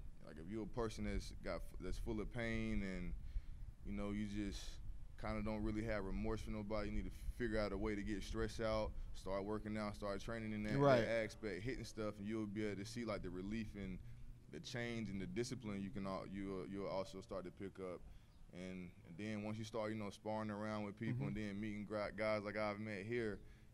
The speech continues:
Speaker 1: it's just, like, extra motivation. Like, you learn something every day on how
Speaker 2: Yeah.
Speaker 1: to fight, different techniques. You learn what to do. You learn how to move. You learn what to expect, how to, you know, feints. And, you know, I, I think, you know, it's a, it's a great ath-, a, a great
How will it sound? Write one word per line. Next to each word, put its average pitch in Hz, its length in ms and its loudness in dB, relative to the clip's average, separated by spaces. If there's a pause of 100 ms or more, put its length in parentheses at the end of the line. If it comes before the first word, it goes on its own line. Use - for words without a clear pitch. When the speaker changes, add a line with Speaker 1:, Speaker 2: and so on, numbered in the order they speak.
(140)
Speaker 1:
it's 104 160 -4
just, 101 160 -4
like, 101 200 -2
extra 101 280 -6
motivation. 101 580 -2 (100)
Like, 80 120 -6
you 95 100 -6 (100)
learn 113 280 0
something 104 340 -2
every 110 160 -2
day 104 220 0
on 101 160 0
how 117 80 6
Speaker 2:
Yeah. 131 220 10
Speaker 1:
to 113 60 6
fight, 90 220 0
different 101 320 -6
techniques. 95 480 -6
You 80 140 -10
learn 101 240 -4
what 101 140 -6
to 92 80 -10
do. 95 220 -6
You 92 160 -6
learn 98 280 -6
how 98 80 -6
to 87 80 -8
move. 98 500 -4
You 95 140 -6
learn 98 200 -4
what 95 120 -8
to 87 140 -6
expect, 98 580 -2
how 87 80 -2
to, 76 240 -6 (400)
you 87 60 -8
know, 85 120 -8 (140)
feints. 104 380 -6
And, 85 260 -10 (420)
you - 80 -8
know, 95 300 -2 (180)
I, 87 260 -2
I - 100 -4
think, 107 260 -4
you 98 80 -6
know, 98 140 -4
it's 98 120 -8
a, 92 140 -4 (100)
it's 92 120 -8
a 95 60 -6
great 95 240 -6 (120)
ath-, - 300 -6
a, - 480 -6
a 87 40 -6
great 98 300 -2